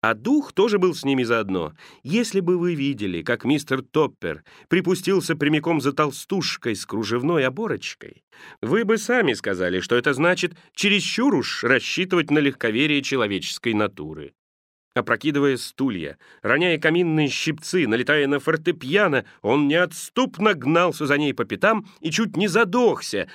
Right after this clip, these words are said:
запутавшись в портьерах. Он всегда безошибочно знал,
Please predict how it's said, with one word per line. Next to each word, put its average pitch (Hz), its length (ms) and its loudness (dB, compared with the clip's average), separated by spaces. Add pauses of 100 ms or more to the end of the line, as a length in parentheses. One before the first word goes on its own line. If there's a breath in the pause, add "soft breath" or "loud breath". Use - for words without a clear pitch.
запутавшись 151 720 0
в - 140 -18
портьерах. 82 680 -4 (640)
Он 147 160 2
всегда 135 640 0
безошибочно 151 800 0
знал, 113 500 -2